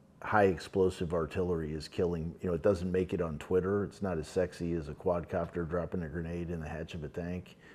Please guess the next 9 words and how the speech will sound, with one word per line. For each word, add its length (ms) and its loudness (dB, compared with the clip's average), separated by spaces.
but 120 -2
the 120 -2
thing 240 2
that 100 4
is 140 -8
killing 360 0
people 460 -6
is 280 -8
old-fashioned 1000 -4